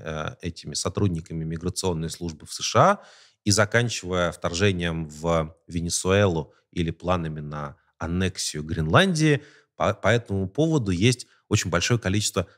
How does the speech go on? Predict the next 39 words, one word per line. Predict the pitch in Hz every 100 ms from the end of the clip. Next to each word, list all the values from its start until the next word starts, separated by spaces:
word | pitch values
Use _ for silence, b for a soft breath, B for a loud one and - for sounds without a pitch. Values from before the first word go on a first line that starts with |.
| _
знаете, | 90 92
всяких | 90 95 - -
мыслителей, | 95 - 101 156 131 104
которые | 92 92 113 110 101 - _ 101
этому | 101 104 98 98 98 -
рады. | 107 120 - - - _ _ _ -
И | 95
мне | 101 139
вот | 131
действительно | 110 - 185 131
начинает | 107 - 113 110 95
напоминать, | 95 95 110 175 196
вот | 101 - 101
люди, | 113 95
которые | 92 - 95 92
всё | - 95
это, | -
собирая | - 95 104 95
вместе, | 87 98 - 87
говорят, | 90 87
что, | - 85
ну, |
вообще | 85 - 95
процесс | - 95 107
пошёл, | - 113 - 190
понимаете, | 113 82 117 107 82
движуха, | 80 92 98 208 - 80 B B B B
очень, | - 131 - -
очень | 147 - 127
интересно. | 127 156 202 190 -
И | 85
как-то | - 101 -
вот | 95 -
мы | 113
наконец-то | 113 113 127 151 -
живём | 104 117 123
в | 98
мире, | 127 147
где | 101 95 107